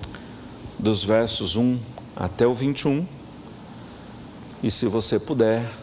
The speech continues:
permaneça com a sua Bíblia aberta aí nesse texto. Primeira Pedro, capítulo primeiro, dos versos um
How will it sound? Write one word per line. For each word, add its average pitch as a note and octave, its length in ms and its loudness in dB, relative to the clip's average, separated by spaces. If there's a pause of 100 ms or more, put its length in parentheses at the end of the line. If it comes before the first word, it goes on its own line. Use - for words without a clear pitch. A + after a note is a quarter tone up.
(360)
permaneça A2 640 4
com G#2 340 0 (1120)
a - 80 2
sua G2+ 240 4
Bíblia G2 320 2
aberta G2 420 2
aí G2 80 2
nesse F#2+ 300 0
texto. - 680 -2
Primeira G2+ 340 2
Pedro, B2 600 4 (1900)
capítulo G#2 480 0
primeiro, A2+ 420 4
dos G2 260 -2
versos G#2 420 2
um G#2+ 200 2